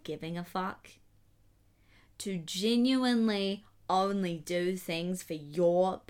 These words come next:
personal validation, your whole life will fucking change. Because we are no longer searching for validation, and we are no longer people-pleasing, and we are no longer playing small or being quiet or submissive,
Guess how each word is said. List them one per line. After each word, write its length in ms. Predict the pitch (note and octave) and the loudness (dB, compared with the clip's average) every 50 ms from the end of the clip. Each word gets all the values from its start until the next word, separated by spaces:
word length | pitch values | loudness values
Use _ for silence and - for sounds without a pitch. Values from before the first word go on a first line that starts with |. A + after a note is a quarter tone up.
| - - | -14 -6
personal 600 | - E3+ F3 F3+ F3+ - - G3+ F#3+ F#3+ F#3+ F3+ | -2 -2 0 0 0 -2 -2 -2 -2 -2 -2 -2
validation, 1120 | E3 D3 C#3 D#3 D3+ E3 E3 E3+ D3 D3 C#3 B2+ D3 - - F3+ F3 G3 G#3 A3 A#3 A#3 - - - _ _ _ - - - - - - _ _ | -4 -4 -2 -2 0 0 0 -2 -2 -4 -4 -6 -6 -6 -6 -4 -2 0 0 0 -2 -2 -8 -16 -20 _ _ _ -20 -20 -20 -20 -20 -20 _ _
your 140 | - C4 C4 | -10 -10 -8
whole 340 | - - - F4 F4+ D4+ B3 | -8 -4 0 0 2 2 2
life 360 | A#3+ C4 C4+ A3 - - - | 0 0 -2 -4 -6 -8 -10
will 80 | E3+ | -12
fucking 400 | E3+ - - G#3 - - F3+ E3 | -10 -10 -10 -10 -8 -8 -10 -8
change. 600 | E3 - G3+ G3+ C#3+ A2 - - - - - - - - - - - - - - - - - _ _ - _ _ _ _ _ _ - | -8 -8 -8 -8 -8 -8 -10 -12 -14 -16 -18 -20 -20 -20 -20 -20 -20 -20 -20 -20 -20 -20 -20 _ _ -20 _ _ _ _ _ _ -10
Because 320 | - A#3 - C4 B3+ A#3 | -8 -2 0 0 0 2
we 140 | A3 B3+ B3+ | 0 0 0
are 100 | B3+ B3 | 0 2
no 220 | A#3+ B3 B3+ C4 C4+ | 2 2 2 0 0
longer 300 | C4+ C4+ C4 B3 B3 A3+ | 0 0 0 0 -2 -2
searching 720 | A3+ - - - - - A3+ A3+ A3+ A3+ - - F3+ E3 D3+ | -2 -2 -2 -2 -4 -4 -4 -4 -4 -6 -6 -8 -8 -8 -10
for 160 | - D3 B2+ | -10 -12 -10
validation, 840 | B2+ C3 C3+ - - - - - - - - - - - - - - - - - - - - - | -8 -8 -8 -8 -8 -10 -10 -10 -10 -10 -10 -12 -12 -12 -12 -14 -14 -16 -20 -20 -20 -20 -18 -10
and 80 | - A3+ | -6 -2
we 140 | A#3 A#3 A#3 | -2 0 0
are 40 | |
no 200 | A3+ A3+ A#3+ B3+ | 2 2 0 0
longer 320 | C4+ B3+ C4 C4 B3+ A#3+ A#3+ | 0 0 0 0 0 0 -2
people-pleasing, 1120 | A#3 - - - B3+ B3 B3 B3+ B3+ A3+ - - E3 D3 B2 B2 A2 F#2+ G#2 A#2 B2 A#2+ - - - - - - - - - | -2 -6 -8 -6 -4 -4 -2 -4 -6 -6 -6 -4 -4 -4 -4 -6 -8 -8 -8 -8 -10 -10 -12 -14 -20 -20 -20 -20 -20 -14 -8
and 120 | - A3+ | -4 -2
we 120 | A#3+ A#3+ | 0 2
are 60 | B3 A#3+ | 2 2
no 180 | A#3+ A#3+ B3+ | 2 2 2
longer 300 | C4 C4+ C4+ C4 B3 B3+ | 2 0 0 0 -2 -4
playing 440 | A#3 - - B3 A#3+ A#3 A#3 A3+ A3+ | -4 -6 -6 -4 -4 -2 0 0 0
small 680 | A3+ - - - G#3 G#3+ A#3 B3 B3+ G#3+ E3 D3+ D3 - - | -2 -2 -2 -2 -2 -2 0 -2 -2 -2 -2 -2 -4 -4 -6
or 60 | - | -8
being 260 | E3+ G3+ G3+ G#3 G#3+ G#3+ | -6 -4 -2 0 0 -2
quiet 800 | - - - - G#3 G#3 A3 C4+ C4 G3+ D#3+ D3+ C#3 - - - | -2 -6 -10 -8 -6 -4 -2 0 0 0 0 -2 -4 -6 -8 -10
or 140 | - F#3+ | -8 -8
submissive, 720 | F#3+ - - G#3 F3+ F3+ G#3+ C#4+ C#4+ - G3 D#3+ D#3 D#3 | -6 -4 -4 -4 -2 0 0 0 0 0 0 0 0 -2